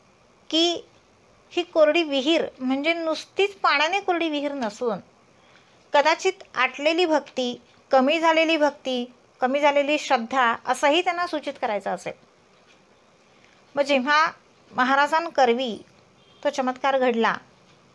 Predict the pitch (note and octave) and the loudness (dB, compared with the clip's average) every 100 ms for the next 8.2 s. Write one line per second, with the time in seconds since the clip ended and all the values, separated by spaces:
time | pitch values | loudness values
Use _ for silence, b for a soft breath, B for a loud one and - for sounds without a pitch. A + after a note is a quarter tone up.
0 | _ _ _ _ - A3+ A3 B3 C4 B3+ | _ _ _ _ -6 -2 0 0 0 0
1 | A#3+ B3 G3+ F#3 - _ - B3+ A#3 C4+ | 0 0 0 -4 -6 _ -2 0 2 2
2 | D#4+ - _ _ B3 A3+ - D4 D4+ D4 | 2 -4 _ _ -4 -4 -2 -2 -2 -4
3 | D4 D4 D4+ D4 C4+ C#4 C4 B3+ B3 A#3 | -4 -6 -6 -6 -4 -4 -4 -4 -4 -2
4 | A#3 G#3+ G#3 G3+ _ - - B3 A#3 A#3 | -2 -4 -6 -8 _ -8 -2 0 2 0
5 | A#3 G#3 G3+ G3 - B B B - C#4 | 2 0 -4 -8 -14 B B B 0 2
6 | G3+ A#3 C4+ D#4 D4+ D4+ - C#4+ C#4 C4+ | 2 0 0 0 -2 -2 -6 -8 -4 -2
7 | B3+ - C4 A#3+ A#3 A#3 A#3 A3+ G#3+ G#3 | -2 -4 -6 -4 -4 -4 -2 -2 -2 -4
8 | G3 | -8